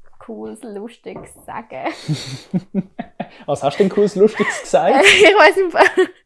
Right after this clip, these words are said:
Speaker 1: ich weiss im Fall nicht mehr. Ich weiss es nicht, aber ich weiss, dass ich mit diesen Leuten dann sehr lang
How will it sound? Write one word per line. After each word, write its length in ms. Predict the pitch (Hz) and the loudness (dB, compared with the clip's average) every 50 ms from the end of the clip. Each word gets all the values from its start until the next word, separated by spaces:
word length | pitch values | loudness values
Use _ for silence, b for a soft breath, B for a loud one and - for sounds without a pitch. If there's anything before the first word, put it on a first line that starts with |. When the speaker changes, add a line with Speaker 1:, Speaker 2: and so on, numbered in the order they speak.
| _ _ _ _ _ _ _ _ B B B B B B B B _ - | _ _ _ _ _ _ _ _ B B B B B B B B _ -14
Speaker 1:
ich 140 | 277 - | -12 -8
weiss 200 | 277 262 254 247 | -8 -8 -6 -8
im 100 | 254 247 | -10 -10
Fall 140 | 226 214 185 202 | -10 -12 -12 -12
nicht 160 | 202 202 214 | -14 -14 -14
mehr. 240 | 220 220 220 226 233 233 _ _ _ _ _ _ _ _ | -14 -14 -14 -14 -16 -18 _ _ _ _ _ _ _ _
Ich 140 | - - - | -20 -14 -10
weiss 240 | 247 226 240 233 _ _ | -8 -8 -8 -10 _ _
es 80 | - | -16
nicht, 220 | 240 220 233 240 247 | -12 -10 -10 -8 -8
aber 280 | 208 226 226 240 - | -8 -6 -6 -8 -8
ich 120 | - - - | -8 -6 -4
weiss, 220 | 247 240 285 269 | -2 -2 -2 -4
dass 140 | 269 262 254 | -6 -10 -10
ich 120 | 269 - | -10 -8
mit 200 | 277 262 247 247 | -8 -8 -8 -6
diesen 140 | 220 208 240 | -8 -8 -8
Leuten 300 | 226 220 226 233 240 233 | -8 -10 -10 -12 -12 -14
dann 200 | 226 214 202 208 | -14 -14 -16 -16
sehr 200 | - - 220 214 | -14 -14 -12 -12
lang 420 | 214 202 190 185 190 202 208 208 | -10 -10 -10 -10 -12 -14 -18 -20